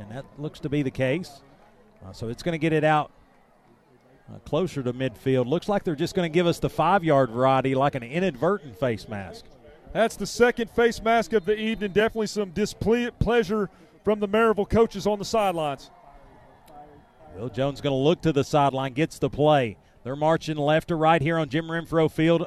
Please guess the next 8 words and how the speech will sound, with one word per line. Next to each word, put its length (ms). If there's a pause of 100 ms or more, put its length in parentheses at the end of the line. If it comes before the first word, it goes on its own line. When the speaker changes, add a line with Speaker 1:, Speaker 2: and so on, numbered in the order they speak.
Speaker 1:
on 160
a 80
beautiful 500
night 300
here, 160
Skeeter 280
Shield 280
Stadium. 420